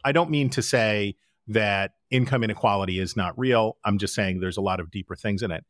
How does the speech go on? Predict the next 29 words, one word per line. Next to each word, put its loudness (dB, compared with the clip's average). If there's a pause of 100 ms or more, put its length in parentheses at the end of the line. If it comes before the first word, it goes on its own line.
(320)
My, 0 (120)
my 2
point -2
in, -4 (100)
in, -2 (320)
I'm 2
obsessing 0
over 2
this -2 (340)
because 0
of -4
that 0
same 0
thing 0
that -2 (140)
I 0
alluded -2
to -2
in -4
that -4
Mediaite 0
article -2
about -4
the -20
percentage -4
of -6
Republicans -6
in -4
newsrooms. -4